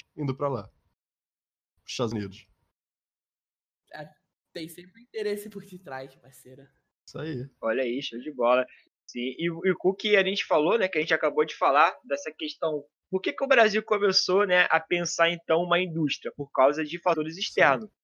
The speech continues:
Speaker 3: Externos, a crise de vinte e nove, Segunda Guerra Mundial, e esse é o tema, essa é uma deixa perfeita pra gente começar a falar de quê? De glo-, globalização.
Speaker 1: Perfeito.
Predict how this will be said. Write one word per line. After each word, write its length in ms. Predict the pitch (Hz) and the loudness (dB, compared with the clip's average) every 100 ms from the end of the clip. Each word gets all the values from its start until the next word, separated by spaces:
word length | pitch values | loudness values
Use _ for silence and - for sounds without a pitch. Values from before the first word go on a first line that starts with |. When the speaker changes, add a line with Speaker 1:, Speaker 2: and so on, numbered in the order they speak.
| _ _ _ - | _ _ _ -12
Speaker 3:
Externos, 460 | 151 - 135 120 123 | -6 2 2 2 -4
a 80 | |
crise 320 | 123 - 190 190 | -8 -6 -6 -4
de 140 | 185 | -4
vinte 240 | 165 175 - | -4 -4 -4
e 60 | |
nove, 600 | 151 151 185 170 175 175 - _ - | 2 4 4 2 -2 -4 -4 _ -10
Segunda 420 | - 151 170 175 | -6 -4 -2 -2
Guerra 260 | 170 175 175 | 0 -2 -2
Mundial, 680 | 175 170 165 156 180 214 _ _ - | -6 -2 4 8 6 4 _ _ 0
e 300 | 277 339 - _ _ _ | 2 2 -2 _ _ _
esse 300 | 175 202 - | 0 0 4
é 40 | 233 | 2
o 120 | 226 | 2
tema, 300 | - 220 220 - | 0 0 0 -2
essa 240 | 170 - | -2 2
é 100 | 175 | 4
uma 360 | 175 175 170 165 | 4 2 4 2
deixa 280 | 165 180 190 | 2 -2 0
perfeita 520 | 196 254 - 233 240 | 0 2 4 2 4
pra 120 | 233 | 0
gente 120 | 226 | -2
começar 300 | - 226 226 | -2 -2 -2
a 40 | 226 | -2
falar 200 | 226 220 | -2 -2
de 120 | 220 | -2
quê? 300 | 226 156 - _ _ - | 2 2 2 _ _ -6
De 140 | 196 | -4
glo-, 300 | 139 156 190 | 0 0 -2
globalização. 920 | 156 147 180 220 190 196 240 302 190 170 | -2 0 4 4 4 2 -2 -2 -2 -2
Speaker 1:
Perfeito. 160 | 196 | -6